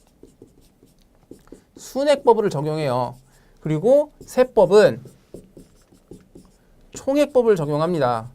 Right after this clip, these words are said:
어떤 식이라고 하면은 자, 만약에 우리가 건물, 아,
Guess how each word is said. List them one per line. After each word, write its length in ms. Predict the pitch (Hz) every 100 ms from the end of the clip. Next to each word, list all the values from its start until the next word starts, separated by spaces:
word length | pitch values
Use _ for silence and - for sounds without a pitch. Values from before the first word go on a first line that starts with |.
| _ - _ _ _ - _ - _ _ _ -
어떤 340 | 143 139 226
식이라고 400 | 214 220 202 190
하면은 500 | 196 190 208 254 262
자, 220 | - 147 - - _
만약에 260 | 170 196 196
우리가 460 | 156 180 208 147 - _ _
건물, 480 | - 196 226 175 127 - _ _ _ _ _
아, 80 | -